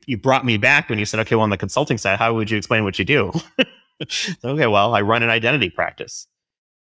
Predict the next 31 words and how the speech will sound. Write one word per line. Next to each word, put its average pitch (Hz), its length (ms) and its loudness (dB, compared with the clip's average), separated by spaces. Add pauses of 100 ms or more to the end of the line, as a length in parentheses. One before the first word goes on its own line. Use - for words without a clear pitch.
(400)
And 120 200 -2
I, 131 160 4
I 135 120 2
think 196 240 0
that's 131 220 2
how 135 220 4
I've 117 140 0
been 110 140 2
introducing 104 920 0 (240)
really 98 200 -2
kind 113 260 -2
of 98 80 -6
myself 104 760 -2
is, 101 520 -2 (640)
you 104 80 -8
know, 110 60 -4
"Talk 113 280 -2
to 120 80 -4
me 113 60 2
about 107 220 2
identity." 98 540 -2 (240)
And 92 480 -4 (180)
that's - 480 -4 (100)
kind 151 240 0
of 143 100 -2
where 113 140 2
I've 98 160 -2
left 107 260 0
it 175 240 -4
so 156 120 -2
far. 220 320 -6